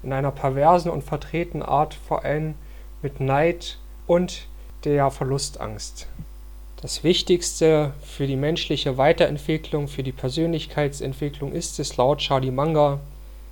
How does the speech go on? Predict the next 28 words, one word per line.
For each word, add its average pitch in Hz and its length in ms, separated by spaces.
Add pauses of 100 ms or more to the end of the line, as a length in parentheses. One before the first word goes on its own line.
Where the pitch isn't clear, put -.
(340)
dass 165 240
man 139 140
lernt, 156 680 (380)
die - 80
negativen 165 680
Beispiele 151 640
aus - 220
seiner 143 260
Umgebung 139 480
zu - 200
filtern 156 720 (560)
und 139 120
sich - 160
davon 147 420
nicht - 360
ablenken 147 540
zu - 140
lassen, 135 340
das - 240
Richtige 143 360
zu - 180
tun 131 440 (380)
und 165 160
an 139 100
seinen 135 220
Fähigkeiten 131 920
zu - 220
arbeiten. 113 480